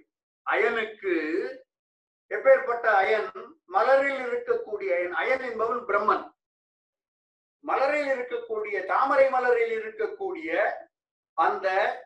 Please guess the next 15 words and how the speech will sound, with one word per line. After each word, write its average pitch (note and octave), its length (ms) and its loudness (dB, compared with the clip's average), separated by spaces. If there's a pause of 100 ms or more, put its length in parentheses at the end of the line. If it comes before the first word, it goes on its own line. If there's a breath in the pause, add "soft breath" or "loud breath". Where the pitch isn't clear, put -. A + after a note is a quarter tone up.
(440)
அயனுக்கு F3 920 -2 (300)
அறிவு B3+ 680 2
மாண்டு G#3 640 0
ஓர், F#3 420 0 (920)
அறிவில் A3 400 2
மிகுந்த, G3 600 -2
அறிவில் G3+ 360 -2
விஞ்சிய. G#3 800 -4 (500)
இந்த - 180 -4
மாண்டுங்கிற A#3+ 920 2
சொல் - 260 -8
இந்த G3+ 220 -2
காலத்துல G3+ 800 -2 (640)
நமக்கு G3+ 360 -4
பொதுவாக G3 440 0